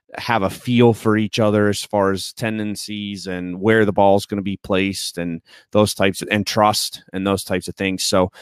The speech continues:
um, y-, you know, James Washington, I think also, I mean, he gets an uptick for me for a couple of reasons. Obviously, the Mason Rudolph connection. And then the other thing with him is,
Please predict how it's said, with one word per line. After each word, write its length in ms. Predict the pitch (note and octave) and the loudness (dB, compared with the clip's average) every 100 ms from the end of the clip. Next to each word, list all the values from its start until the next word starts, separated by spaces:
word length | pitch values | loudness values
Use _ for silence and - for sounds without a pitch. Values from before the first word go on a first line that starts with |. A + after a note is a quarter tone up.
| - _ _ | -20 _ _
um, 380 | - F#2 F#2 F#2 - _ | 0 0 0 -4 -10 _
y-, 100 | - | -12
you 300 | - - A#2 | -12 -10 0
know, 140 | A2+ G2+ | 2 2
James 420 | G2+ F#3+ G#3+ D#3+ | 2 2 4 4
Washington, 480 | C3+ D3 D3 B2+ A#2+ | 4 4 0 -2 0
I 100 | A2+ | 0
think 220 | B2 A2+ - | 0 -2 2
also, 580 | G#2 A2 - A2 G#2+ G#2 _ _ | 2 2 2 2 2 0 _ _
I 40 | A2 | 0
mean, 100 | D3 | 2
he 80 | |
gets 220 | F3+ G3+ D#3 | 4 2 2
an 60 | |
uptick 360 | C#3 C3 - B2 | 0 0 -2 -2
for 120 | A#2 | -2
me 180 | A2+ A2+ | -4 -4
for 140 | - | -4
a 40 | F#2 | -6
couple 320 | - G#2+ G2 | -4 -6 -6
of 60 | F2+ | -6
reasons. 300 | F#2 F#2+ G2+ | -6 -4 0
Obviously, 400 | A2 G#2+ - G#2+ | 0 0 -2 -2
the 80 | |
Mason 320 | G2+ G2+ - F#2+ | -2 -2 -4 -4
Rudolph 360 | F#2+ F#2+ F#2 | 0 0 0
connection. 440 | - F2+ - - G2 | -4 -6 -6 -6 -4
And 100 | G2 | -2
then 120 | G2+ | 0
the 120 | G#2+ | 2
other 160 | B2 A#2 | 4 2
thing 340 | - G#2 G2+ | 0 -4 -2
with 140 | F#2+ | -4
him 280 | - G#2+ G2 | -2 -2 0
is, 240 | F#2+ F#2+ | 0 0